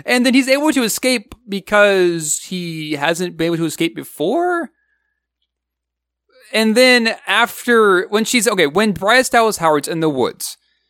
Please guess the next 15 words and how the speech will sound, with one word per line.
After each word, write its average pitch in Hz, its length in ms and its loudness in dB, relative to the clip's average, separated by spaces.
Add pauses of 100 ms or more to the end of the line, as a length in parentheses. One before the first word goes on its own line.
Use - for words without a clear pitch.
(260)
she 202 480 0
is 175 240 2
scared 262 480 0
of 180 460 -2 (240)
this 175 380 -2
per-, - 180 -6
of 156 140 -6
this 147 120 -6
creature 160 300 -8
walking 147 240 -2
around. 139 100 -4
Now, 143 140 0
to 180 180 -12
be 185 80 -8
fair, 180 800 0